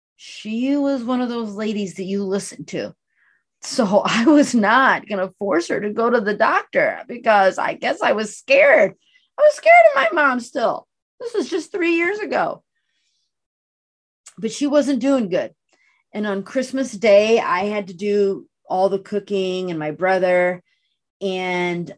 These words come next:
um, as his kids, my nephews, arrived, Chad walked in the door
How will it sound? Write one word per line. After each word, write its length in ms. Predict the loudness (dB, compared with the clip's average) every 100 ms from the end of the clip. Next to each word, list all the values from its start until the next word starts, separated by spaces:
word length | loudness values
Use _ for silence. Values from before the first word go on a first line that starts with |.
| -8
um, 600 | -4 -4 -4 -6 -10 -14 _
as 280 | 0 0 0
his 260 | -2 -2 -4
kids, 520 | -2 0 0 -2 -6
my 160 | -4
nephews, 560 | -2 -2 -4 -4 -4 -2
arrived, 760 | -2 2 4 4 2 0 -6 _ _ _ -8
Chad 360 | -2 2 2
walked 360 | 2 2 0 -6
in 100 | -6
the 80 | -6
door 520 | -4 -4 -2 -4